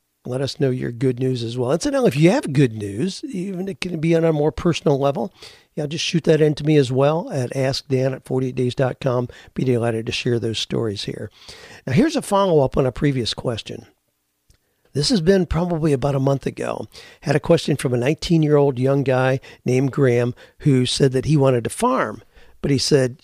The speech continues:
"You know, it's pretty hard to do that. It takes a lot of money. Gee, is there any way to do this?" Well, we gave him some resources. I talked to him about the, somebody who we, I had just recently funded on Kickstarter,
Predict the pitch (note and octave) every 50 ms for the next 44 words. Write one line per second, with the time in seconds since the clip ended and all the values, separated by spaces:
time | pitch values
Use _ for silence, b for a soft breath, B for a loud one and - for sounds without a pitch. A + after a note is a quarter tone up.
0 | _ _ _ - G3 G#3+ G#3 G#3 G#3 G3 - - A3 A3+ F3 C#3 C#3 D3+ D3 B2+
1 | A2 G#2 G#2+ A2 F#3 A3 A3+ F#3+ G#3 A3 G#3+ G3+ G3 F3 - - D#3+ C3+ - -
2 | C3+ B2 A#2 G#2+ A2 C3 D#3+ F#3+ G#3 G3+ G3 G3 F#3 F#3 G3 F3+ B B B B
3 | B _ - F3 E3+ E3 C3+ D3+ D3+ D#3 D#3 D3+ D3 D3 D3 C#3+ C#3+ C3+ B2 C3+
4 | C3+ B2 A2+ G#2 G2 - - C3+ C#3 E3 G3 F3+ A#3 A3+ A3+ G3+ - - A3 F3+
5 | D#3 E3+ F3 E3 - - - B2+ A2+ G#2+ - - - A#2+ A2 G#2 - - D#3+ D3+
6 | - - G3+ D#3 D3 C#3 C3 C#3+ C3+ C3+ C3+ - - B B B B B B B
7 | B B B B B B _ - B2+ B2+ C3+ B2+ B2+ A#2+ A2+ A2 b b b b
8 | b _ - - - D#3+ D3+ D3+ D3 B2+ C#3+ D3+ C#3+ C#3+ D3 - - A3+ D3 B2
9 | A#2+ C3 D#3+ D#3+ C3+ C#3 D#3+ F#3+ G3+ D#3+ C3 A#2 C#3+ C#3 B2 - - - C#3 D3+
10 | D3 - E3 C3+ C3 C3 B2+ - - - D#3 F3 F3 C#3+ B2+ A#2 A#2 A#2 A2+ A2
11 | _ - - G#3+ - - - - A#2+ A2+ G#2 G#2 G#2+ A2+ C3+ D3